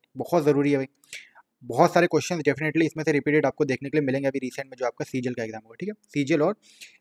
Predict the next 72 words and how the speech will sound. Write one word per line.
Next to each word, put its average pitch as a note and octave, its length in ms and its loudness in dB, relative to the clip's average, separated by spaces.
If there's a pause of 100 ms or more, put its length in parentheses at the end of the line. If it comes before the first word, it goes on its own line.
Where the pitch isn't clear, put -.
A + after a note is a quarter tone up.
सीएचएसएल D3 460 0
का D#3 100 0
जो D3+ 120 4
आपका D3 180 0
Tier C3+ 240 2
two C#3+ 100 -2
का C#3+ 80 2
exam B2+ 240 -2
होगा, D3+ 120 -6
same C#3 260 -6
उसमें B2+ 260 -8
भी, F3 100 -6 (440)
उसमें C#3+ 180 -4
भी D#3 60 0
साठ C3+ 260 2
marks C3+ 220 -8
की - 80 -4
आपकी C3+ 160 -2
जीएस B2+ 300 -2
आती B2+ 200 -6
है, F#3+ 100 -10 (220)
तो C#3 60 -4
जीएस C#3+ 320 -2
के D3+ 80 -4
लिए D3+ 80 2
मैं C#3 100 -4
बता A#2 120 -4
रहा B2+ 80 -6
हूँ D3+ 60 -6
आपको। F#3+ 240 -12 (380)
बाकी C3+ 220 2
cover D#3 240 6
तो D#3 100 2
आपको D3 180 2
सारे C#3 240 -2
subject B2 340 -10
का - 140 -8
करना A2+ 100 -8
है, A2+ 40 -10
ठीक E3 120 -8
है। F3+ 60 -4
पीडीएफ़ C3+ 320 0
निकालिए, C3+ 280 -2
अभी D3+ 120 0
तक D3+ 80 -6
तो D3 120 -2
आपने C#3+ 200 -4
शायद C#3+ 200 -6
cover C#3+ 200 -2
कर B2+ 180 0
भी B2+ 80 -2
लिया A#2 160 -4
होगा, - 180 -14
ठीक F3 80 -6
है। F3+ 60 -10 (420)
जिन्होंने C#3+ 280 0
नहीं C#3 160 -2
किया E3+ 120 -2
वो E3+ 100 -2
definitely C3+ 460 -6
इसको C#3+ 160 -6
cover C3+ 220 -2
कर C#3 120 -4
लें, E3 120 -6 (460)
अभी B2+ 140 -4
बहुत B2 220 -2
कम C#3 120 -4
time C3+ 180 0
बचा C3 160 -2
है C3 40 2
आपके C3 160 -6
पास। D#3+ 220 -4